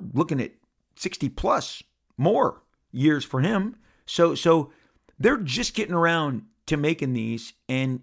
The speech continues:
and if there was a Spider-Man cartoon right now in production that we knew of, uh, that was, that was, that was going out, I, I'd say, "Okay, well, you, you, you got a better, you got a better opportunity with that one." Okay, you got a better opportunity in, in regards to, uh,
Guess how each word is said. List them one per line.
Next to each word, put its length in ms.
and 300
if 160
there 120
was 140
a 40
Spider-Man 440
cartoon 460
right 220
now 360
in 140
production 400
that 80
we 100
knew 180
of, 220
uh, 360
that 180
was, 160
that 120
was, 240
that 120
was 140
going 260
out, 240
I, 140
I'd 140
say, 100
"Okay, 200
well, 160
you, 60
you, 500
you 60
got 100
a 40
better, 500
you 80
got 100
a 40
better 280
opportunity 480
with 140
that 180
one." 120
Okay, 140
you 60
got 100
a 60
better 260
opportunity 520
in, 160
in 180
regards 520
to, 300
uh, 300